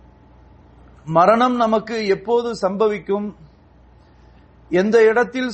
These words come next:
சம்பவிக்கும், எந்த நேரத்தில் வரும், எந்த சூழலில் வரும் என்பதை யாரும் அறிய முடியாது.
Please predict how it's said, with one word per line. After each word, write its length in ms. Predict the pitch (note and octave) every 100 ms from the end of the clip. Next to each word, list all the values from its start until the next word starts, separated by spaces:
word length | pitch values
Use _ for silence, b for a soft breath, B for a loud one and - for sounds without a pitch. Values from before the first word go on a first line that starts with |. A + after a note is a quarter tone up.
| A3+
சம்பவிக்கும், 640 | A3 A3+ A3 - A3+ A3+ A3+ - _ _ _ _ _ _ _ _ _ _ - E3+
எந்த 140 | G3+ A3 G#3
நேரத்தில் 500 | A3 A#3 A#3 A#3+ A3+ G#3
வரும், 300 | G#3+ A#3 A3+ - - - F#3
எந்த 240 | G#3 G#3+ -
சூழலில் 500 | A#3 B3+ B3+ A#3 G#3+ G#3
வரும் 280 | G#3+ A3+ A3 - - _ _ _ _ _ _ _ E3
என்பதை 380 | F#3+ G3+ G3 A#3 F#3+ - - _ - - - _ - - - _ - - -
யாரும் 540 | D#3+ F#3 G#3+ A#3 B3 C4 - - _ D#3+
அறிய 180 | F#3+ G3+
முடியாது. 400 | E3+ D#3 D3 G#2+